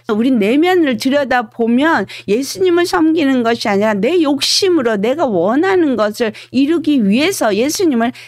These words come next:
찾는 자들이 되어 있었더라는 거예요. 교회가 그런 모습으로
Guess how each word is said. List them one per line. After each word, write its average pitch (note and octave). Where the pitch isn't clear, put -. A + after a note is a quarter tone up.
찾는 G4+
자들이 B3
되어 F#3+
있었더라는 G#3+
거예요. -
교회가 E4+
그런 G3
모습으로 A3+